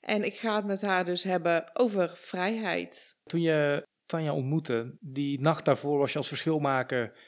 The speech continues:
Speaker 2: eh, in Wageningen geweest, hè,
Speaker 1: Ja.
Speaker 2: om het, eh, vrijheidsvuur in ontvangst te nemen namens de provincie Noord-Brabant.
Speaker 1: Precies. Ja, dat vuur wordt natuurlijk vanuit Normandië naar Wageningen gehaald. En elke provincie stuurt een afgevaardigde om het vuur in ontvangst te nemen.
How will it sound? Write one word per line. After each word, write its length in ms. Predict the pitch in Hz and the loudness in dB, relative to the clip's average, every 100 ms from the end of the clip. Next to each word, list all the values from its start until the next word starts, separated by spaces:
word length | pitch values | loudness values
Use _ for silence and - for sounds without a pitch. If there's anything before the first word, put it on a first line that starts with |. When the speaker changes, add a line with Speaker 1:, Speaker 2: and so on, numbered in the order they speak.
| _ | _
Speaker 2:
eh, 220 | - 127 131 | -8 -4 -2
in 120 | 123 | 2
Wageningen 480 | 123 139 151 165 143 | 4 4 2 -2 -2
geweest, 340 | 147 160 151 | 0 -2 0
hè, 80 | 156 | 0
Speaker 1:
Ja. 80 | 165 | 2
Speaker 2:
om 80 | 147 | 0
het, 180 | 131 - | -2 -2
eh, 80 | 127 | -4
vrijheidsvuur 1120 | - 143 156 156 - - - 180 170 - - | 0 0 0 -2 -6 -12 -2 0 0 -6 -8
in 120 | 156 | -4
ontvangst 460 | 147 - 165 156 - | -4 -2 -2 0 -2
te 80 | 147 | 0
nemen 360 | 147 151 147 | 0 2 2
namens 280 | 143 143 139 | 2 0 -2
de 60 | - | -6
provincie 440 | 135 147 147 139 | -6 -2 -4 -4
Noord-Brabant. 680 | 131 117 135 156 185 202 - _ | -4 0 2 2 0 -6 -12 _
Speaker 1:
Precies. 580 | 208 190 - - - _ | -6 -6 -8 -12 -16 _
Ja, 140 | 202 | 2
dat 160 | 190 185 | 2 2
vuur 220 | 233 247 | 6 6
wordt 180 | 226 196 | 6 2
natuurlijk 340 | 196 190 185 | -2 -2 -2
vanuit 240 | - 190 185 | 0 0 2
Normandië 680 | 185 180 190 214 208 196 | 2 4 4 4 4 4
naar 220 | 180 180 | 2 0
Wageningen 600 | 180 190 196 185 165 170 | 2 2 0 -2 -6 -6
gehaald. 560 | 175 170 170 170 208 - - - - | -8 -8 -6 -6 -6 -10 -18 -20 -8
En 160 | - 190 | -4 0
elke 300 | 196 208 226 | 0 0 -2
provincie 600 | 220 202 196 208 - 202 | -2 0 0 0 -2 -4
stuurt 360 | - 220 208 | -4 -2 -2
een 120 | 202 | 0
afgevaardigde 1040 | 185 202 - 196 202 185 185 180 180 185 180 | -2 -2 -4 0 2 2 2 -2 -2 0 0
om 300 | - 190 185 | -2 -4 -6
het 260 | - - - | -8 -6 -4
vuur 280 | - 247 226 | 2 4 4
in 80 | 190 | 0
ontvangst 540 | 196 196 - 220 208 - | -2 -2 0 0 0 -4
te 80 | |
nemen. 440 | 175 160 160 175 | -2 0 -2 -4